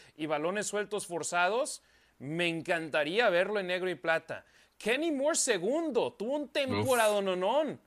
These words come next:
Speaker 1: en la posición de esquinero, a excepción de cuando jugó contra Hunter Renfrow.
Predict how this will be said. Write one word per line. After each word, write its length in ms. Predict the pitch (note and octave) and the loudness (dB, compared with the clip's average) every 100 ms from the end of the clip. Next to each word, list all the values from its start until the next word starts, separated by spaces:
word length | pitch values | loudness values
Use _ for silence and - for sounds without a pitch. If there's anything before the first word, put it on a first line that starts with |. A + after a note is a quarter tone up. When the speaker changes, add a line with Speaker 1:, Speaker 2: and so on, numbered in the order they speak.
| _ _ | _ _
Speaker 1:
en 160 | - E3 | -10 -2
la 160 | E3 E3+ | -2 -2
posición 480 | D#3 D3+ F3 A3 | -6 -6 -4 -2
de 160 | A3 A3 | 2 2
esquinero, 400 | F#3+ F#3 F3+ G#3 | 0 -4 -2 0
a 60 | A#3 | 0
excepción 400 | F3 C3 F3 F#3+ | -4 -6 -6 -6
de 80 | |
cuando 240 | F#3 E3+ C#3+ | -6 -6 -4
jugó 260 | D3 E3 | -4 -4
contra 520 | G3 F3+ D#3+ D#3 C3+ - - - | -4 -6 -2 2 2 -2 -14 -6
Hunter 320 | F3+ F#3+ F#3+ | -6 -4 -2
Renfrow. 560 | E3+ F#3+ F#3+ A#3+ C#4+ | 0 0 0 0 0